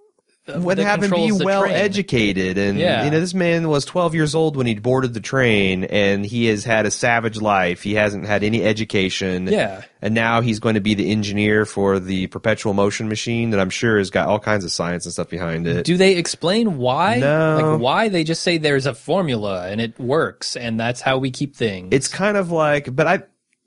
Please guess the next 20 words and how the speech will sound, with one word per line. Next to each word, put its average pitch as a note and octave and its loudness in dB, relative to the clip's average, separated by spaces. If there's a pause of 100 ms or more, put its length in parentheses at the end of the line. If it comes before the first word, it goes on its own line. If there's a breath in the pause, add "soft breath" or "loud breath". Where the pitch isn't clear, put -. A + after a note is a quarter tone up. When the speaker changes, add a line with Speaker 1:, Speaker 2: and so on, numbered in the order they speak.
(200)
Speaker 2:
I, C3+ -2
that, D#3+ 0 (560)
I G3 -2
don't F#3 2
know, C3 4
because B2+ 0 (160)
The C#3 -2
Matrix G#3+ 0
felt F3+ 0
a C3 6
little D3 2
bit G3 2
more F#3+ 2
fleshed F#3+ -2
out, F3+ 2
that, B2 0
like, B2 2
the B2 -2
machine, D3 0
Speaker 1:
Yes. - -2